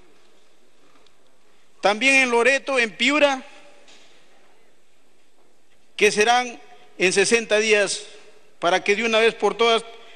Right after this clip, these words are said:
termine la construcción del puesto del coronel Francisco Bolognesi en Tacna.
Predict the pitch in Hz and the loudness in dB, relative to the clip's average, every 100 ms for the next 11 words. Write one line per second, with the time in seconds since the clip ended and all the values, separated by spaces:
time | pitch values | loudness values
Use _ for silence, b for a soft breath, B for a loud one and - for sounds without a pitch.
0 | B - 202 220 277 269 233 208 202 208 | B -2 -2 0 0 2 2 0 -4 -6
1 | 202 202 247 233 208 175 220 202 208 180 | -6 -4 -2 0 -2 0 0 2 -2 0
2 | 180 196 208 208 - 175 165 190 - 175 | -2 0 -2 -4 -6 -8 -4 -6 -4 -4
3 | 170 170 185 175 156 165 127 101 | -4 -4 -4 -4 -2 -2 -4 -10